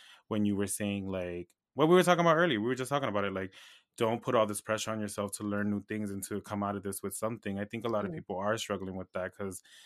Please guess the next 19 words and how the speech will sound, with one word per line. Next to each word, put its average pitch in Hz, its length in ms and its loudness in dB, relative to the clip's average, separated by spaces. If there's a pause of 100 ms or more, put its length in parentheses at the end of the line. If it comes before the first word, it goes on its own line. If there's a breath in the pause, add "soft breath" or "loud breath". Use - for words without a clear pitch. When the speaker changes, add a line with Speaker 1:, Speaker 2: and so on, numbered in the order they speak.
(160 loud breath)
Speaker 1:
like, 104 140 -4
I've 104 140 -2
seen 110 260 -4
people 104 280 -4
post 107 420 -4
and 101 120 -2
they're 98 120 -4
like, 95 280 -6 (380 loud breath)
"All 110 180 0
this 110 200 -6
time 113 340 -4
I 98 60 -4
should 107 200 -4
have 101 120 -6
been 104 180 -4
working," 104 380 -2
and 104 220 -8
it's - 180 -8
like, 107 180 -4